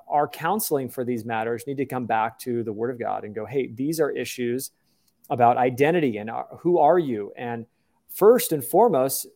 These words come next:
uh, out, out of the womb and into the world, we are, our identity is that we're sinners, right? We, we come out sinning. You don't need to teach your toddler to be rude and to say no to you and to disobey their parents and to lie.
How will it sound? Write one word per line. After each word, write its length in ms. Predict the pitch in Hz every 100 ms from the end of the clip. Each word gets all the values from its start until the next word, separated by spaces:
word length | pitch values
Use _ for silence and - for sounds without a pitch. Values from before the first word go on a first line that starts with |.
| -
uh, 220 | 147 135 - _ _ 156
out, 200 | 170 -
out 140 | 175 202
of 60 |
the 60 | 190
womb 380 | 160 175 214 208
and 160 | 139
into 140 | 156 170
the 80 |
world, 480 | 147 180 160 147 127
we 160 | 156 175
are, 440 | 175 151 143 147
our 200 | 151 165
identity 480 | 170 143 151 143 123
is 120 | 120
that 100 | 127
we're 120 | 127
sinners, 580 | 127 - 165 160 - -
right? 200 | 127 131
We, 280 | 139 143 135 _ _ _ -
we 100 | 143
come 320 | - 156 160
out 260 | 151 160
sinning. 320 | - 156 156 139
You 60 |
don't 120 | 143
need 120 | 151 147
to 80 |
teach 280 | 135 - 151
your 100 | 156
toddler 520 | - - 143 147 147 151
to 100 | 131
be 140 | 139
rude 400 | 117 147 151 160
and 200 | 147 117 - _ _ -
to 100 | 139
say 220 | - 160
no 240 | 156 147
to 100 | 156
you 340 | 156 147 156 160
and 100 | 117
to 60 |
disobey 460 | 110 143 156 147 147
their 140 | 147
parents 580 | 143 147 147 151 156 -
and 120 | 131 123
to 80 |
lie. 440 | 127 131 147 147